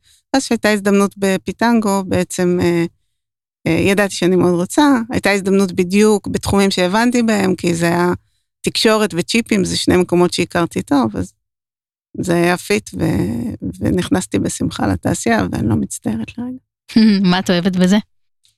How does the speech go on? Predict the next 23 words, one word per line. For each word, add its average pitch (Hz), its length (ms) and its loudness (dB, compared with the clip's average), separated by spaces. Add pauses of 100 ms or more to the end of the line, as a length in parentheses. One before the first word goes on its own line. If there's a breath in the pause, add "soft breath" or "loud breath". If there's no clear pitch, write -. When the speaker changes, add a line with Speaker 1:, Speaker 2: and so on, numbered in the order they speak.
(600)
Speaker 1:
אה, 202 340 2 (1040)
יש 220 140 2
כאן 240 140 4
הרבה 208 220 2
עבודה 202 240 0
עם 196 120 2
אנשים, 196 360 0 (120)
בסוף - 220 -4
אתה 185 100 -2
משקיע 185 340 0
באנשים, 180 600 2
ו-, 165 680 0
והכיף 175 840 0
זה 175 200 0
לפגוש 180 380 0
את - 80 -4
האנשים 202 460 0
האלה, 202 260 0
שזה 175 260 -2
הרבה 180 160 -2
פעמים 180 240 2
היזמים, 175 480 2
שזה, 175 360 -4